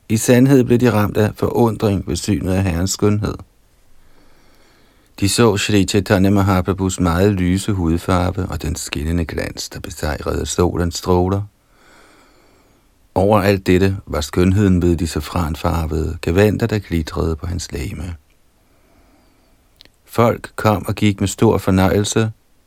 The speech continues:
Det var umuligt at tælle, hvor mange der var kommet, før dagen var omme. Så snart det blev aften, begyndte Advaita Acharya fællessangen. Han gav sig endda selv til at danse, og herren så forestillingen.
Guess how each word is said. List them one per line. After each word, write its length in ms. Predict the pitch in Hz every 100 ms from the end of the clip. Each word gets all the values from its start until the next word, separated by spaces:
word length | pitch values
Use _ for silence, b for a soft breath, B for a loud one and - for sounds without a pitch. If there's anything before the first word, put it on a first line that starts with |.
| _ -
Det 100 | 98
var 120 | 104
umuligt 520 | 127 143 127 - 135 127
at 80 |
tælle, 320 | - 92 95 110
hvor 100 | 104
mange 320 | 90 90 98
der 80 | 104
var 100 | 101
kommet, 480 | - 80 82 87 92 _
før 280 | - - -
dagen 320 | 71 71 -
var 60 | 80
omme. 400 | 76 71 69 85 - _ b b b b b b b b b b b -
Så 100 | 107
snart 320 | - 107 101
det 80 | 104
blev 120 | 104
aften, 520 | 87 87 - - 98
begyndte 380 | 92 95 80 92
Advaita 460 | 90 85 78 87 87
Acharya 400 | - 82 80 87
fællessangen. 840 | - 113 92 - - 50 - 73 _ _ _ _ _ _ _ b b b b b b b
Han 160 | - 101
gav 200 | 107 98
sig 320 | 104 92 90 _
endda 200 | 87 90
selv 340 | 85 101 104 -
til 160 | 92
at 180 | 82 -
danse, 500 | 78 78 - 107 104 - _ -
og 120 | 90
herren 300 | 80 90 101
så 240 | 85 80 - _
forestillingen. 920 | - - 67 73 - 73 73 73 82